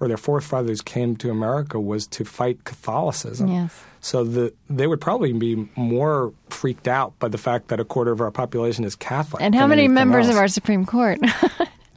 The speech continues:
Speaker 1: Right. The five members of the Supreme Court that are
Speaker 2: Right.
Speaker 1: Catholic. That would probably, uh, you know, worry John Adams, for instance, who
Speaker 2: Mm-hmm.
Speaker 1: until pretty late in his life was writing really remarkably anti-Catholic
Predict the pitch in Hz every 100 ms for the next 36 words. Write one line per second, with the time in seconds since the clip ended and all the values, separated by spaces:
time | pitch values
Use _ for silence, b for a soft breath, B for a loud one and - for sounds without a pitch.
0 | - B B B 123 147 277 151 - 123
1 | - 131 147 151 156 151 147 147 - 147
2 | 143 185 208 151 202 165 156 101 139 170
3 | 165 143 147 139 127 131 123 110 - B
4 | B B - 123 117 110 - 131 123 110
5 | 107 120 139 127 110 117 117 120 117 117
6 | 110 104 - 110 95 - - 95 95 98
7 | - 104 101 - 107 - 143 127 - -
8 | 139 120 113 - 104 101 110 110 101 -
9 | B B B B 127 113 107 117 113 113
10 | 107 104 - _ _ _ - 117 - 131
11 | 127 120 107 110 107 113 131 131 110 107
12 | 107 113 113 - 117 104 - 104